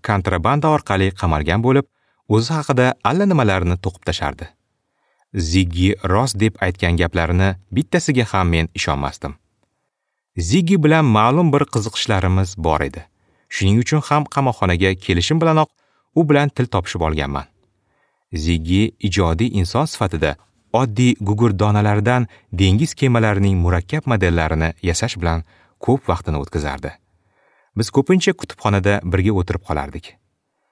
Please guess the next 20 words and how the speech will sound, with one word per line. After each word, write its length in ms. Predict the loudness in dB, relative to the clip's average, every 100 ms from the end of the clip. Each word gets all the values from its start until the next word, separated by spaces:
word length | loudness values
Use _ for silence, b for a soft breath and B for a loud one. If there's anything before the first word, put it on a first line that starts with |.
| _ -2
Men 200 | 2 4
rasm 260 | 2 0 -2
chizardim, 580 | -2 -2 0 0 -2 -6 _ _ _ -2
u 120 | 0
esa 400 | 0 2 0 0 b b
model 340 | -2 2 2 2
yig'ish 280 | 2 0 -2
bilan 280 | 0 -2 -4
band 260 | -2 -2 -2
bo'lardi. 380 | -2 -2 -4 -8 -12 _ _ _ _ _ _ _ _ -4
Bizning 360 | -2 2 2 2
asarlarimizga 960 | -2 0 0 0 2 0 0 0 0 -2 _
talab 300 | -2 0 0 -4
juda 200 | -4 -2
zo'r 240 | 0 0 0
edi. 140 | -4 -12 _ _ _ _
Shuning 320 | -6 2 4 2
uchun 240 | 2 0
ham 340 | 2 2 0 0
biz 380 | -2 2 2 0